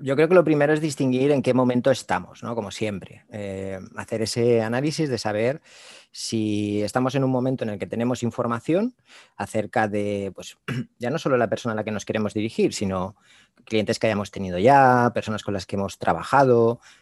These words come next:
con las que no hemos trabajado porque directamente hemos visto que lo que nosotros ofrecemos no les interesa. Entonces, toda esta información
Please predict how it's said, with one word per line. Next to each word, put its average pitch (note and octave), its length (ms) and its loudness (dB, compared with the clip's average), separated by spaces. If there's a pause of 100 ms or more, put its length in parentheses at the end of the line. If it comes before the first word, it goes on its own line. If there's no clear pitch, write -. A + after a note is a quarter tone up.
con A#2 140 2
las G#2 140 0
que A2 160 2
no A#2+ 260 8
hemos A2 240 0
trabajado G#2 540 2
porque G2 220 -6
directamente G2+ 640 -4
hemos G2 200 -4
visto G#2 300 -10
que G2+ 120 -6
lo F#2+ 120 -4
que G2+ 100 -8
nosotros F#2 360 -10
ofrecemos F#2 400 -10
no F#2 80 -4
les F#2+ 180 -6
interesa. A2 560 -4 (380)
Entonces, - 340 2
toda C#3 240 8
esta C#3+ 180 4
información C#3 1000 2